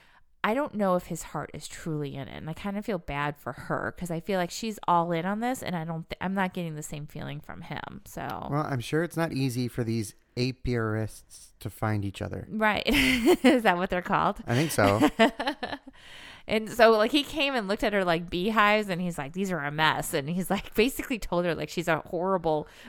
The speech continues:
Speaker 1: beekeeper. <laughs> Like, and she's like, "Wait, what?" <laughs> He's
Speaker 2: Wow.
Speaker 1: like, yeah, it was kinda harsh. It was a little
Speaker 2: Okay.
Speaker 1: harsh, but,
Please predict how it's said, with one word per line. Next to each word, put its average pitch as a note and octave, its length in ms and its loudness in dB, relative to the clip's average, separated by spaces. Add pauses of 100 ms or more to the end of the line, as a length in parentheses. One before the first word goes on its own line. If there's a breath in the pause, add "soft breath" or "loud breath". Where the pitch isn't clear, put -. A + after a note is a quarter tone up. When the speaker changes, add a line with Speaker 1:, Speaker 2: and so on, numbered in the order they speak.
(100)
Speaker 1:
beekeeper. F3+ 720 -2 (120)
<laughs> E3 120 -8
Like, G3+ 500 2
and G#3 160 -4
she's G#3 220 -8
like, F#3 340 -4 (800 loud breath)
"Wait, - 180 -6
what?" B3 460 -2
<laughs> - 640 0
He's E3+ 160 -10
Speaker 2:
Wow. G#2 220 -2
Speaker 1:
like, - 100 -8 (320 loud breath)
yeah, - 160 -6
it - 80 -8
was - 100 -8
kinda F#3+ 220 -10
harsh. - 560 -10
It - 80 -8
was F3+ 80 -4
a F3+ 40 -8
little G#2 160 -2
Speaker 2:
Okay. B2 40 -10
Speaker 1:
harsh, - 340 -14
but, - 220 -10